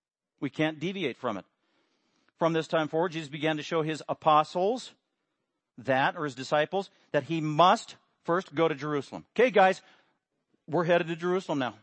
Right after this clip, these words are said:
That's, our face is toward Jerusalem. We're putting Galilee, Nazareth behind us. We've covered all those cities. They've heard the message. Now we're going back to Jerusalem. And the apostles are probably thinking,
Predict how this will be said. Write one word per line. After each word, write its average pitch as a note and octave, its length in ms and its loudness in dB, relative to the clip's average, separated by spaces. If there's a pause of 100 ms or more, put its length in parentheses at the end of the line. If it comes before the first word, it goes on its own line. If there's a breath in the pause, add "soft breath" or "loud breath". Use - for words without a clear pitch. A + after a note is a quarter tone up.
That's, D3+ 140 -4
our E3+ 120 0
face F#3 320 -2
is E3+ 80 -10
toward F#3 220 -2
Jerusalem. D#3+ 480 -4
We're E3 100 0
putting G#3 320 2
Galilee, G3 520 4
Nazareth F#3 480 -2
behind F3 320 2
us. B2+ 140 -8 (140 soft breath)
We've F3 140 0
covered F#3+ 280 2
all F#3+ 140 2
those F#3 180 -2
cities. G#3+ 460 -2 (300 soft breath)
They've D3+ 140 0
heard F3+ 200 0
the F#3+ 40 -2
message. E3+ 460 -4 (180 soft breath)
Now F3 140 6
we're F3+ 80 0
going F#3+ 240 2
back F#3 200 4
to F#3 60 -8
Jerusalem. E3 540 -4 (440 soft breath)
And D#3 140 -2
the D#3+ 60 0
apostles E3+ 420 2
are D#3 60 -12
probably E3 220 0
thinking, D#3+ 360 -6